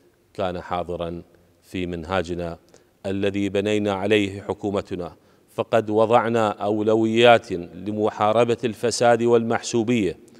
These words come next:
ورفع مستوى المعيشة ومحاربة الفقر، إلى جانب الإصلاحات التي من شأنها أن تحسن أداء الإدارة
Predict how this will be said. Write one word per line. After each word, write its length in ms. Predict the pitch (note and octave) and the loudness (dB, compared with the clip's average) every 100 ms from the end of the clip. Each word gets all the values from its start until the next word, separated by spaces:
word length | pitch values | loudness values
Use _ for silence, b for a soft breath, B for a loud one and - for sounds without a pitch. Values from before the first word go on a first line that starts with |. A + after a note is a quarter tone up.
| B B F#2 | B B -2
ورفع 400 | G#2 A#2+ - G2+ | 2 2 0 -6
مستوى 500 | G2+ G#2+ - A#2+ A#2+ | -6 -4 0 4 4
المعيشة 580 | G#2+ G2 A2 A2+ A#2 G#2+ | 2 -2 -2 -2 -4 -2
ومحاربة 800 | B2 A#2 G#2+ F#2 G2+ G2+ A2+ A#2 - | 0 0 0 -2 0 2 2 0 -2
الفقر، 560 | B2 - C3 - E2+ - b b b - | -8 2 2 2 -8 -10 b b b -8
إلى 260 | B2+ A2 G2 | 2 2 4
جانب 380 | A2 G#2 G2+ | 2 0 -2
الإصلاحات 880 | G2 - A2 - G#2+ G2 - G#2 - | -4 -6 -10 -8 -4 -2 2 0 -2
التي 540 | G2 G2 - G2 F#2 F2+ b b | -8 -8 -6 -6 -6 -10 b b
من 160 | G2+ G2 | -6 -6
شأنها 720 | - A2 A#2+ G2+ F#2 G2+ - | -2 -4 -2 -8 -4 -6 -6
أن 140 | G2+ - | -12 -10
تحسن 540 | G2 C3+ - A#2 F#2+ | -6 -6 -6 -6 -6
أداء 520 | F2+ G2 G2 F2+ D2 | -8 -8 -6 -6 -6
الإدارة 640 | F#2 - F#2 G2+ F2+ F2+ | -10 -10 -4 -2 -2 -4